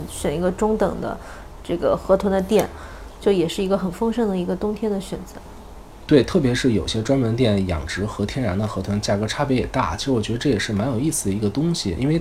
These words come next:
Speaker 2: 大家都想吃好的，但是，呃，养殖和天然这种区别也不是每个人都能感觉的那么明显，所以我觉得这也是一个慢慢这个 <laughs> 提升进阶的过程比较好。
Speaker 1: 嗯。
Speaker 2: 就，就可能像有时候我们要买一个东西，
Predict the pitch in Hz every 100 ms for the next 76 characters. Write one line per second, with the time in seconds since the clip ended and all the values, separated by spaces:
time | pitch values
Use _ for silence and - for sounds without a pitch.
0 | - 170 160 190 247 233 - - - -
1 | - - 147 139 147 - 123 - - -
2 | - - 131 123 117 113 113 98 98 131
3 | 151 147 165 151 104 120 - 131 127 85
4 | - - 185 170 107 107 104 87 - 107
5 | 160 113 - 117 117 127 139 135 - -
6 | - 71 127 165 151 90 73 90 - -
7 | - - - - - 110 92 101 143 90
8 | - 113 110 110 104 - - - - 139
9 | 131 147 147 - - - - 113 82 95
10 | 107 107 - 262 160 156 151 151 123 139
11 | 139 107 - - - - - 220 - 85
12 | - - - - - - - - 233 214
13 | 185 196 - - 131 143 131 123 147 117
14 | 98 98 127 107 135 110 92 107 107 151
15 | 160 98